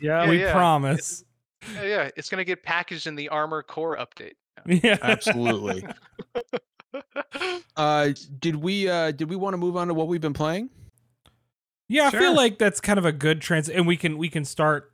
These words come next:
Speaker 3: um, with
Speaker 4: Yeah.
Speaker 3: Eric, 'cause you talked about s-, what
Speaker 1: Yeah.
Speaker 3: some of your favorites are. What have you been playing recently, in the last couple weeks or so?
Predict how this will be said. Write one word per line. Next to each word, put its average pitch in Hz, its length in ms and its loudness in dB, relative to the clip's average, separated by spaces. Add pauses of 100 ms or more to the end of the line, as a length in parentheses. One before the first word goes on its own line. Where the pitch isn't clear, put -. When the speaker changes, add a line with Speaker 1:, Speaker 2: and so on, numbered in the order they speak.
Speaker 3:
um, 123 440 0
with 226 180 0
Speaker 4:
Yeah. 165 140 2
Speaker 3:
Eric, 113 320 0
'cause 143 180 -2
you 135 60 -4
talked 147 260 0
about 135 160 -2
s-, - 120 -16
what 135 140 -2
Speaker 1:
Yeah. - 60 0
Speaker 3:
some 160 180 -6
of 147 40 -2
your 135 80 -2
favorites 135 360 -2
are. 143 440 2 (320)
What 175 120 0
have 240 80 2
you 254 80 0
been 240 140 2
playing 233 560 0
recently, 117 560 -4
in 117 80 -8
the 135 40 -2
last 151 300 0
couple 160 220 -2
weeks 180 260 -4
or 135 80 0
so? 87 400 -6